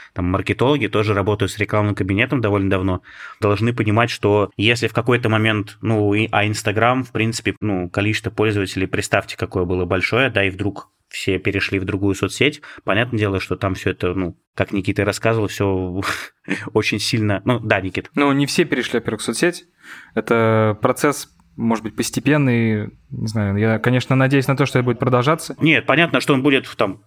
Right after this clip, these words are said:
Speaker 1: полгода, год, скорее всего, потихоньку, потихоньку будут перетекать постепенно.
Speaker 2: Да, ну, последнее просто про правила, если мы еще, не знаю, как-нибудь философски к этой теме не вернемся.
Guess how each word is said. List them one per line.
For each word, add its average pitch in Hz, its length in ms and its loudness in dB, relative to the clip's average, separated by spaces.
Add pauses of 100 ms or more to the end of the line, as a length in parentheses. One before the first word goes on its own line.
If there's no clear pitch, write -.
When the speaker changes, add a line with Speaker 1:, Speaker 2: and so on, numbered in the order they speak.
Speaker 1:
полгода, 135 440 2
год, 143 200 2
скорее 127 240 2
всего, - 160 -2
потихоньку, 127 440 0
потихоньку 110 460 -2
будут 95 220 -2
перетекать 95 420 -2
постепенно. - 500 -6
Speaker 2:
Да, 139 160 4
ну, 123 120 0
последнее 143 360 0
просто 123 220 -2
про - 100 2
правила, 165 300 2
если 117 240 0
мы 120 120 4
еще, 113 240 -2 (160)
не 123 280 -2
знаю, 107 300 0
как-нибудь 113 640 2
философски - 420 0
к - 80 -2
этой 120 140 0
теме 113 200 2
не 113 60 2
вернемся. 131 460 0